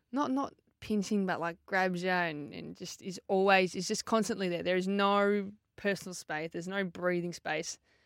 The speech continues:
Um, and that, yeah, that's the definition of annoying,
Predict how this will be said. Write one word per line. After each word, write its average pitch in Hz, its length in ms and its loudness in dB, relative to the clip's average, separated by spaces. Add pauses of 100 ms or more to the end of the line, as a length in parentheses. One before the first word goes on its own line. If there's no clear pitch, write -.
(260)
Um, 165 300 -8 (160)
and 180 180 -4
that, 165 120 -4 (100)
yeah, - 280 -10
that's - 280 -4
the 180 120 -8
definition 185 520 -2
of 220 80 0
annoying, 233 380 -2